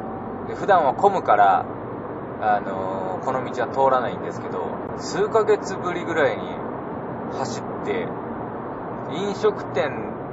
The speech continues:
だったところ、なんて言ったらいいんだろう。あのー、入ったことないんですよ。お酒を提供する居酒屋さんのファミレスみたいなお店があって、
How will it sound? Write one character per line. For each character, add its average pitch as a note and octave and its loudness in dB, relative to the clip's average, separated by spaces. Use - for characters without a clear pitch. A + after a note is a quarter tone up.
だ G#2+ 2
っ - -2
た - 0
と G#2 -2
こ G#2+ 2
ろ、 B2 4
な A2+ 2
ん - -2
て A2+ -2
言 G#2 -2
っ - -6
た G#2 0
ら G2 0
い G2 -4
い - -8
ん - -8
だ F#2 -4
ろ F2 -2
う。 - -4
あ G#2+ 0
の F#2 -4
ー、 - -6
入 G#3 4
っ G#3+ 2
た G3+ 4
こ E3+ 4
と - 0
な A2 2
い G#2+ -4
ん G#2+ -4
で - -6
す - -6
よ。 F2 -2
お C3 6
酒 G3+ 2
を G3 0
提 F3+ -2
供 F3 0
す E3 -6
る D#3+ -4
居 C#3+ -4
酒 G#3+ 0
屋 A3+ 4
さ G#3 2
ん G3 -4
の F#3+ 0
フ F3 0
ァ F3+ 4
ミ F3+ -4
レ F3 -2
ス - -6
み - -8
た C3+ 2
い A2 0
な G2+ 0
お G2 -2
店 G2 -4
が F#2 2
あ F#2 2
っ - -6
て、 F2+ -2